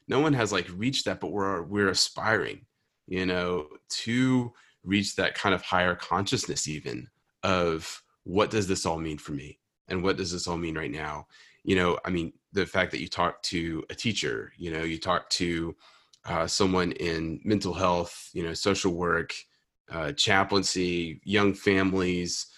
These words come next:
you know, like, you, we've kind of hit a big swath of, you know, of, of the general public right now and of the experience. And everyone, everyone was working on it,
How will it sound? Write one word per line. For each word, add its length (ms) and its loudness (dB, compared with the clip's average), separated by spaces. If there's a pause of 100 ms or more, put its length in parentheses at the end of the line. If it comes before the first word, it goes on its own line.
(280)
you 120 -2
know, 140 4
like, 260 0 (120)
you, 140 -2
we've 200 -8
kind 180 4
of 120 0
hit 440 2 (140)
a 80 -2 (120)
big 340 2 (220)
swath 720 0
of, 380 -2 (440)
you 120 2
know, 100 6
of, 180 2
of 120 -2
the 60 0
general 240 4
public 320 0
right 140 -6
now 240 -10 (360)
and 540 10
of 120 4
the 120 6
experience. 680 0
And 380 4
everyone, 840 6
everyone 460 8 (160)
was 160 2
working 380 4
on 140 -2
it, 120 -4